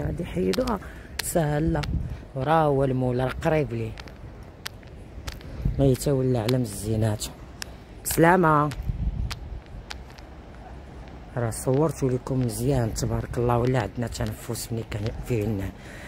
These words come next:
نجيو، ولا عندنا تنفس فين نجيو. وكيخليونا نصوروا، فهمتي؟ غا هي دابا حيت هادشي باقي جديد ما تس-،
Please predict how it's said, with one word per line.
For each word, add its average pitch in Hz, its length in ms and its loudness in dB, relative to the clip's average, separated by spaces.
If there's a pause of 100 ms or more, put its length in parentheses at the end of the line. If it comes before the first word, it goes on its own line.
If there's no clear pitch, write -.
(300)
نجيو، 104 400 -2 (1300)
ولا 127 160 2
عندنا 107 300 -2
تنفس - 580 -4
فين 110 280 -6
نجيو. - 260 -6 (800)
وكيخليونا 135 640 4
نصوروا، 123 720 4
فهمتي؟ - 520 4 (640)
غا 135 140 0
هي 147 220 2
دابا 139 220 -2
حيت 131 220 -6
هادشي 151 260 -4
باقي 143 280 -4
جديد 147 380 0
ما 147 100 2
تس-، 127 520 0